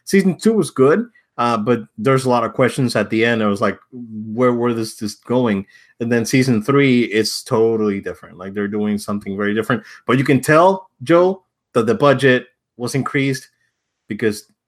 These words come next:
quality, animation quality, ha-, definitely looks, looks a lot better. Uh, not that it was bad, because it wasn't, but, uh, you can tell that they're, they're actually putting in more money, which is always great. So,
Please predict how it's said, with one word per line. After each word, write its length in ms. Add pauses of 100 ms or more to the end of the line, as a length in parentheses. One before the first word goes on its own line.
(120)
quality, 540
animation 420
quality, 560
ha-, 260
definitely 800 (520)
looks, 600
looks 320
a 60
lot 340
better. 360 (360)
Uh, 320
not 220
that 80
it 60
was 180
bad, 260
because 280
it 80
wasn't, 480
but, 240 (420)
uh, 220
you 80
can 120
tell 160
that 160
they're, 340
they're 260
actually 300
putting 240
in 100
more 160
money, 240
which 240
is 240
always 280
great. 220 (140)
So, 240